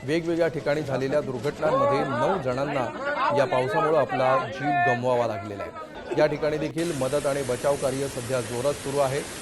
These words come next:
तर गोव्यामधली ही दृश्य पहा. गोव्यामध्ये अक्षरशः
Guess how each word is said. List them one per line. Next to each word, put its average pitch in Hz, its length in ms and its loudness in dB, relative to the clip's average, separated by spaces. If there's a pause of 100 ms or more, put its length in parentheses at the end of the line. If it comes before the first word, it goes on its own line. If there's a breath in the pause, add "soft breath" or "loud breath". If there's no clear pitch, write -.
(340)
तर - 80 0
गोव्यामधली 170 600 4
ही 165 100 4
दृश्य 147 320 -4
पहा. 143 260 4
गोव्यामध्ये 131 500 0
अक्षरशः 151 680 0